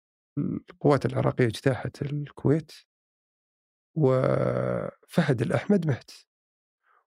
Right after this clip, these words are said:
وأخبار الآن مضطربة والعالم وإذاعة لندن." شوف، حنا صغار في السن لكن عارفين ال-، ال-، ال-، "وش اللي صار؟" قال: "هذا اللي صار." "من اللي نقل؟" قال: "أخوي." طيب الحين ما نقدر ننزل،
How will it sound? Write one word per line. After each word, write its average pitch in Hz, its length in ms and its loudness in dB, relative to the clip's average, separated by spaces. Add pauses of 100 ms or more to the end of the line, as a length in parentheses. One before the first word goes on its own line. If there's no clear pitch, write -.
(180)
وأخبار 65 1800 2
الآن 147 380 2
مضطربة 139 680 0
والعالم 123 760 0
وإذاعة 135 480 2
لندن." 147 500 0 (560)
شوف، - 140 -4
حنا 277 140 8
صغار 220 380 4
في - 100 -18
السن 170 260 4
لكن 185 280 4
عارفين 262 380 6
ال-، 123 140 4
ال-، 120 120 2
ال-، 123 220 -2 (520)
"وش - 80 -10
اللي 170 120 -8
صار؟" 165 220 -6
قال: 170 280 -8 (160)
"هذا 143 140 -14
اللي 156 100 -12
صار." - 300 -12 (480)
"من 240 120 6
اللي 151 140 6
نقل؟" 220 240 2
قال: 220 140 2
"أخوي." - 200 -6 (1200)
طيب 117 160 -4
الحين 143 160 2
ما 147 280 2
نقدر 113 180 0
ننزل، 113 380 0